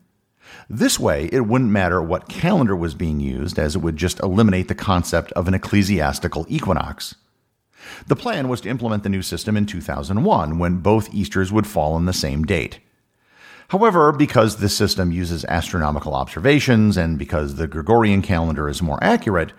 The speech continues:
this would have resulted in the Orthodox churches having to change their calendar more in the first few years, and the proposal was never adopted.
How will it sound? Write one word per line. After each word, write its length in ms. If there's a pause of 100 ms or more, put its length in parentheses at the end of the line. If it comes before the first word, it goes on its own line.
(380)
this 240
would 120
have 100
resulted 420
in 100
the 120
Orthodox 560
churches 380
having 280
to 60
change 380
their 260
calendar 600
more 540
in 140
the 60
first 280
few 240
years, 520 (420)
and 100
the 60
proposal 480
was 160
never 200
adopted. 520